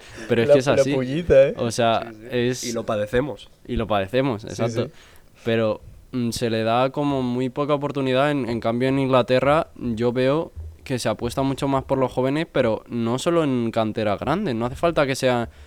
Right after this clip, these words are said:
Speaker 1: en, en equipos normales de la Premier. También se saca un montón de jugadores y últimamente estamos teniendo, eh, informaciones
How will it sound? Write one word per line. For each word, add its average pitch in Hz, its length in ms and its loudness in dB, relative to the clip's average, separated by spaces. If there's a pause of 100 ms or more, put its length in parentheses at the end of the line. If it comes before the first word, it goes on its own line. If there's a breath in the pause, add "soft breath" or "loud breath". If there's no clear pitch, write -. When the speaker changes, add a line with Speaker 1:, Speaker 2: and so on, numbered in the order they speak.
(220 soft breath)
Speaker 1:
en, 120 600 -2
en 104 720 -4
equipos 127 640 -2
normales 131 480 0
de 123 120 2
la 120 140 4
Premier. 147 460 0 (140)
También 107 260 -2
se 131 160 -6
saca 143 220 0
un 147 120 0
montón 135 300 0
de 127 80 -2
jugadores 123 480 0
y 123 140 -2 (400 soft breath)
últimamente 127 680 0
estamos 123 320 -2
teniendo, 127 680 0
eh, 123 160 0
informaciones 123 880 -2